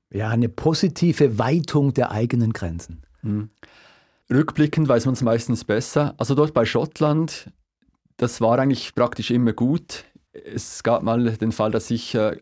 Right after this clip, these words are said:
Speaker 2: von Mittag bis Mitternacht da, ich, fünfzig Kilometer am Stück gewandert bin bei strömendem Regen. Aber das, das war in Ordnung, ich wusste, wo ich war.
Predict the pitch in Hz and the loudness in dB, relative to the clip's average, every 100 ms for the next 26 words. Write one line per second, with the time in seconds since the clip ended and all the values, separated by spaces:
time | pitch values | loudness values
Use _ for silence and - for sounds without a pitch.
0 | _ - 120 110 110 120 120 120 - 110 | _ -10 -4 -2 -2 0 0 -2 -2 -4
1 | 107 107 - 101 101 - 98 80 - _ | -4 -6 -4 -4 -4 -2 -2 -2 -6 _
2 | _ _ - - - - _ - 117 - | _ _ -20 -20 -20 -20 _ -10 -8 -6
3 | 123 123 - 127 113 117 120 110 120 - | -6 -6 -4 -2 0 0 -2 -2 -4 -4
4 | 107 92 110 - - 110 120 113 110 - | -4 -2 -2 -4 -2 0 0 -2 -4 -2
5 | 113 120 117 104 95 98 131 139 139 120 | 0 0 0 0 0 -2 0 -2 -2 -8
6 | _ _ _ _ _ _ _ - _ - | _ _ _ _ _ _ _ -20 _ -6
7 | 117 117 139 - 139 131 123 120 160 151 | -2 0 0 -2 0 2 2 2 2 0
8 | 135 120 120 - 107 110 101 101 123 143 | -2 -2 -4 -2 -2 -2 -2 0 0 -4